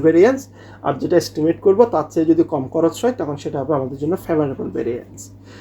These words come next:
তাহলে এক্ষেত্রে আমাদের এস্টিমেটেড টাকা হচ্ছে এক লক্ষ সতেরো হাজার নয়শত টাকা, কিন্তু আমাদের টাকা খরচ হয়েছে এক লক্ষ তেরো হাজার টাকা। সেই হিসেবে দেখলে দেখা যাচ্ছে আমরা যেটা এস্টিমেট করেছিলাম তার চেয়ে আরও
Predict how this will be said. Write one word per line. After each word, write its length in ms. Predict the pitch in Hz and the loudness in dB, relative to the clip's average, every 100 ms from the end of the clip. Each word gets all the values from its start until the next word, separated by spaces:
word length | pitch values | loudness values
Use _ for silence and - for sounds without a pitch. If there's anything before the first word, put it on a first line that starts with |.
| - | -6
তাহলে 140 | 175 190 | 4 4
এক্ষেত্রে 260 | 190 185 208 | 4 4 4
আমাদের 160 | 180 190 170 | 6 6 4
এস্টিমেটেড 380 | - 165 190 190 | 4 4 4 2
টাকা 120 | 165 156 | 0 0
হচ্ছে 140 | 160 180 | 0 0
এক 40 | 156 | 0
লক্ষ 120 | 151 170 | 0 -4
সতেরো 200 | 170 165 156 | -2 0 2
হাজার 160 | 160 160 | 4 4
নয়শত 280 | 143 - 156 165 | 2 -2 -2 -2
টাকা, 180 | 151 240 - - - - | 0 0 -2 -6 -20 -6
কিন্তু 180 | 165 147 143 | -2 2 4
আমাদের 200 | 151 170 170 | 4 4 0
টাকা 140 | 143 135 | -4 -2
খরচ 200 | 156 156 190 | 0 0 -2
হয়েছে 160 | 170 170 | 0 -2
এক 40 | 139 | -2
লক্ষ 120 | 156 156 | -4 -6
তেরো 160 | 123 101 | -6 -6
হাজার 180 | - - - | -10 -12 -12
টাকা। 220 | 127 - - - - - - | -14 -14 -18 -18 -20 -20 2
সেই 100 | 185 | 2
হিসেবে 240 | 180 175 180 160 | 4 4 6 4
দেখলে 200 | 156 170 | 4 4
দেখা 160 | 151 143 151 | 2 0 0
যাচ্ছে 200 | 147 220 | 0 2
আমরা 120 | 170 165 | 4 4
যেটা 140 | 151 160 | 4 2
এস্টিমেট 280 | 151 156 156 - | 2 -2 -2 2
করেছিলাম 320 | 170 170 226 180 | 2 2 0 -2
তার 140 | 156 - | -6 -2
চেয়ে 140 | 170 | 0
আরও 100 | 147 | 0